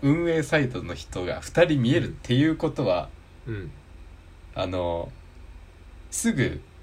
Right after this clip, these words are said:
Speaker 2: うん。
Speaker 1: もう入ったところに
Speaker 2: うん。うん。
Speaker 1: 劇場があるんじゃないかということになり、
Speaker 2: はいはいはい。
Speaker 1: もうその通路が長いところだったら通路の途中に待機してればいいじゃないですか。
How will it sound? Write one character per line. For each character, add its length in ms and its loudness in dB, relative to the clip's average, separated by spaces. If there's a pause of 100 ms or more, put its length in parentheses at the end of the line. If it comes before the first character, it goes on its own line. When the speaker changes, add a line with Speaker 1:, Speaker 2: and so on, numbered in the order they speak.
(400)
Speaker 2:
う 20 -12
ん。 240 -8
Speaker 1:
も 540 2 (160)
う 20 -16
入 140 4
っ 80 0
た 120 -4
と 120 -4
こ 80 -2
ろ 100 0
に 260 -8 (460)
Speaker 2:
う 20 -12
ん。 40 -10
う 60 -10
ん。 80 -12 (720)
Speaker 1:
劇 240 -4
場 140 4
が 140 6
あ 40 6
る 120 0
ん 60 -8
じ 80 -6
ゃ 40 -6
な 80 -8
い 60 -10
か 100 -12
と 140 -10
い 20 -8
う 40 -10
こ 100 -12
と 120 -6
に 140 -10
な 140 0
り、 160 -6 (580)
Speaker 2:
は 60 -12
い 40 -10
は 40 -8
い 20 -10
は 60 -12
い。 920 -14
Speaker 1:
も 80 2
う 20 0
そ 120 -2
の 120 -4
通 220 -2
路 140 2
が 120 -2
長 260 2
い 60 -2
と 100 -8
こ 80 -6
ろ 60 -8
だ 80 -10
っ 20 -10
た 140 -10
ら 40 -12
通 120 2
路 160 2
の 100 -8
途 160 -6
中 180 -6
に 120 -8
待 220 -2
機 120 -8
し 80 -10
て 100 -10
れ 120 -8
ば 100 -6
い 100 -8
い 40 -10
じ 80 -12
ゃ 20 -10
な 120 -10
い 20 -10
で 60 -14
す 100 -16
か。 100 -10